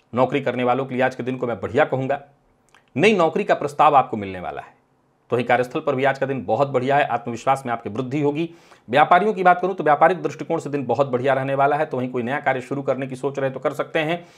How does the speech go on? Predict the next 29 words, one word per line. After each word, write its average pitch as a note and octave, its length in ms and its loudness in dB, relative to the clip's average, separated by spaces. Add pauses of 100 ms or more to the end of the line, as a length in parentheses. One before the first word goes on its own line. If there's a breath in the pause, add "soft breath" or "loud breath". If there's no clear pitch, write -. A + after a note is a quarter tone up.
(240 loud breath)
पूर्व A#3 220 0
से G3+ 120 0
चली E3+ 240 -2
आ D#3+ 80 8
रही D#3 100 2
कोई D#3 140 -6
समस्या, D3 360 0
कोई D3+ 160 -4
उलझन C#3+ 240 0
थी, D3+ 120 -8
वो D3 80 -2
सुलझने B2 400 -4
वाली D3+ 240 4
है। F3+ 80 -4
कुल C#3+ 180 -4
मिलाकर D3 340 0
के C3+ 100 -4
आज C#3 140 2
का C#3 80 -2
दिन B2+ 220 -6
बहुत G#2+ 280 -2
बढ़िया F2 260 -12
है। - 180 -20 (320 soft breath)
झूठ A3+ 320 0
बोलने F#3+ 280 2
से F#3 120 -2
आपको E3+ 200 -2
बचना A#2 280 -2
होगा, F#2 280 -14